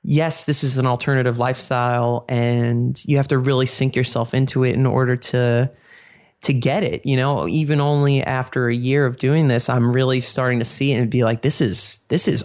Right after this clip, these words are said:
art on stage. This is amazing performance art." And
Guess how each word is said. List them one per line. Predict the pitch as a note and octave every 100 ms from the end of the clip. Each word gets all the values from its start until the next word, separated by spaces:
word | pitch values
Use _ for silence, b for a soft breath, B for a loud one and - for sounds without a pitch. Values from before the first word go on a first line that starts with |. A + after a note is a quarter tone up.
| -
art | C3 F#3+
on | - E2+
stage. | G#2+ - F2 E2+
This | C#3+ D#3+
is | A#2 F#2 - - - -
amazing | B2 B2+ D#3+ C3 A2+
performance | B2 A#2 B2 A#2 A#2+ -
art." | A#2+ A#2 A2
And | A#2 A2+